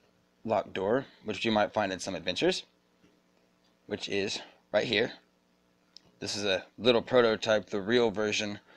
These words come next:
is right, right behind me. It's that wooden thing, but, I mean, it's the same concept. So, I mean, it's the same exact thing. I haven't seen any other videos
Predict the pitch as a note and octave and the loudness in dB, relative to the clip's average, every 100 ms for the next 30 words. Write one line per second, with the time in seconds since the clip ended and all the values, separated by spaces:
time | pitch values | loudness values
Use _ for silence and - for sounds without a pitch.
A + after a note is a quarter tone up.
0 | - - - G#2 G2+ F2+ A2 A2 F#2+ F#2+ | -20 -20 -8 -4 -4 -2 2 4 4 4
1 | F#2+ F#2+ F#2 - - - _ _ _ _ | 2 2 -2 -8 -14 -16 _ _ _ _
2 | _ _ _ _ _ _ _ _ _ _ | _ _ _ _ _ _ _ _ _ _
3 | A#2 B2 A2+ A2 G#2+ F#2+ F#2 - F#2 F#2 | 4 6 4 2 2 0 -4 -2 -2 0
4 | A2 F#2+ F2 F#2 F2+ F2+ - - - - | -2 -2 -6 -4 -4 -4 -12 -20 -20 -8
5 | - F#2+ - G2 F#2 A2+ G2 - A2+ G#2 | 2 2 2 -4 -4 -4 -2 2 2 2
6 | F#2+ F2 - E2 - - _ - - F2 | -2 -2 -2 -4 -6 -14 _ -6 -2 -2
7 | - - - - - - F#2+ G2 - G2+ | -4 -20 -20 -14 -10 -8 -6 -4 0 0
8 | F#2+ F2+ - - D#2+ D2 - _ _ _ | 2 0 -2 -4 -6 -6 -14 _ _ _
9 | _ _ _ _ _ _ _ _ - C#3+ | _ _ _ _ _ _ _ _ 10 12
10 | B2+ A2 A#2 A#2+ B2 B2 A#2 A2 G#2+ G#2+ | 12 8 2 2 2 4 4 4 2 2
11 | G#2+ G#2 - | 2 0 -6